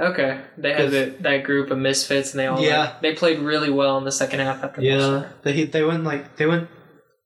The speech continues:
Speaker 2: forty-nine and forty-nine or something. Something like they,
Speaker 1: Oh,
Speaker 2: they,
Speaker 1: they
Speaker 2: like,
Speaker 1: finished,
Speaker 2: tied, yeah.
Speaker 1: yeah, yeah,
Speaker 2: They
Speaker 1: yeah.
Speaker 2: finished even.
Speaker 1: Finished five hundred.
Speaker 2: Yeah, which was, like, really surprising 'cause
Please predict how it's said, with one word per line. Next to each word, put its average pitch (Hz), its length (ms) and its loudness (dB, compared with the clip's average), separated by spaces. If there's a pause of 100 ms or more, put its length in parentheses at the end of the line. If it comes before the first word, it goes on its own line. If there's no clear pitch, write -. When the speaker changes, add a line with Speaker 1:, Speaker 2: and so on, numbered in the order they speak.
(1700)
Speaker 2:
forty-nine 139 680 -2
and 131 280 -4
forty-nine 135 500 -2
or 156 80 -2
something. 175 600 -2
Something 160 280 0
like 156 220 -2
they, 196 120 2
Speaker 1:
Oh, 233 180 0
Speaker 2:
they, 208 120 2
Speaker 1:
they 196 80 2
Speaker 2:
like, 175 100 -2
Speaker 1:
finished, 214 460 0
Speaker 2:
tied, - 0 -
yeah. 185 100 2
Speaker 1:
yeah, 180 340 2
yeah, 143 240 0
Speaker 2:
They 175 100 4
Speaker 1:
yeah. 170 80 -4
Speaker 2:
finished 196 320 0
even. 165 380 2
Speaker 1:
Finished 139 240 -2
five 139 200 -2
hundred. 135 300 -4 (220)
Speaker 2:
Yeah, 151 300 2 (100)
which 175 200 2
was, 190 140 0
like, 165 180 0
really 214 300 2
surprising 165 540 0
'cause - 260 -6